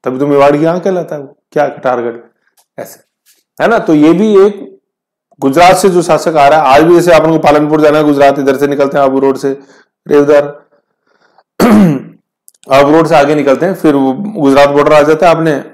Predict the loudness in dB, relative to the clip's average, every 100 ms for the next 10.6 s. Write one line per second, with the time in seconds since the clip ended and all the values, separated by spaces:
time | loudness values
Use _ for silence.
0 | _ -4 0 0 0 -4 -4 -4 -6 -8
1 | -10 -8 -8 -8 -10 -12 -10 -8 -8 -8
2 | -8 -8 -10 -12 -16 _ _ _ _ _
3 | _ _ _ -20 _ _ _ _ _ _
4 | _ _ _ -10 -10 -8 -6 -4 -4 -6
5 | -8 -10 -12 -18 -20 _ -16 -12 -12 -12
6 | _ -12 -4 -4 -2 -4 -2 -4 -4 -8
7 | -10 -14 -16 -18 -20 _ _ _ _ -20
8 | _ _ _ _ _ _ _ -8 -2 0
9 | 0 -2 -6 -12 -6 -2 0 0 -2 -4
10 | -4 -4 -6 -10 -14